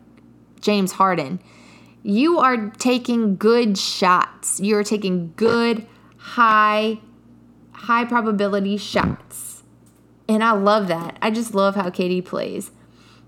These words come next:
And not to mention, he's locking it down on defense. K D's getting it done on both ends of the floor. And I don't know if you guys noticed, ever since people were getting on him after Patrick Beverley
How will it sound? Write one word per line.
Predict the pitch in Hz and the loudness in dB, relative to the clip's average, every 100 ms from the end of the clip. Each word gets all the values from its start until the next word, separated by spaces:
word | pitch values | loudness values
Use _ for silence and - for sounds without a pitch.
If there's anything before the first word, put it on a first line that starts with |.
| _ _ _ - - 233 | _ _ _ -20 -10 -2
And | 285 349 | 0 2
not | 339 311 | 2 2
to | 320 | 2
mention, | 294 302 302 | 0 -2 -2
he's | 294 220 | 0 2
locking | 240 294 320 | 2 2 0
it | 285 | 0
down | 285 302 | 0 2
on | 311 302 | 2 2
defense. | 233 294 370 208 175 190 | 2 0 0 -2 -2 -4
K | - 359 | -2 0
D's | 370 330 | 0 0
getting | 247 294 | -2 -2
it | 254 | -2
done | 254 247 | 0 0
on | 202 170 | 0 0
both | 202 262 | 0 0
ends | 277 247 | 0 -2
of | 208 | -2
the | 185 | -4
floor. | - 208 190 127 131 - - - - - - - | -4 0 0 0 -6 -12 -20 -20 -20 -20 -20 -8
And | 214 226 226 190 - _ _ _ _ | -4 -2 -2 -6 -12 _ _ _ _
I | - | -4
don't | 277 | -2
know | 277 | -2
if | 247 | -2
you | 254 247 | 0 0
guys | 240 208 196 | 0 0 0
noticed, | 196 190 196 - | 0 0 -4 -4
ever | 156 240 311 | -2 0 0
since | - 240 240 233 - - _ | -2 -2 -2 -4 -10 -20 _
people | - 233 233 | -4 -2 0
were | 202 | 0
getting | 180 196 - | 0 0 0
on | 202 202 | -2 0
him | 214 202 202 190 | 0 0 0 -2
after | 175 - | -4 -8
Patrick | - 180 185 180 180 | -4 -4 -2 -4 -4
Beverley | 170 175 180 180 175 180 | -2 -2 0 0 0 -2